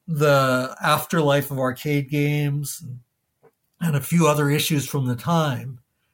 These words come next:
And then in the next section, you know, I, I start with the launches of the new consoles.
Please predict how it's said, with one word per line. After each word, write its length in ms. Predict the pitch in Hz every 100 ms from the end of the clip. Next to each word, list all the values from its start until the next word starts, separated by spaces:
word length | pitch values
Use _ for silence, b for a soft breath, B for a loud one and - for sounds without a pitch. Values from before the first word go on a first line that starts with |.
| _ _
And 180 | 165 147
then 440 | 165 180 180 175 147 _ _ _ _ _ _ _ -
in 180 | 233 156
the 100 | 151
next 420 | 165 208 - -
section, 720 | 180 170 - 170 151 147 143 _ _
you 120 | 180
know, 60 | 143
I, 240 | 135 143
I 40 | 139
start 520 | - - 165 160 160
with 160 | 147
the 60 | 160
launches 520 | 143 143 143 165 131
of 120 | 131
the 100 | 131
new 240 | 135 147 151
consoles. 760 | - 135 127 - 135 127 123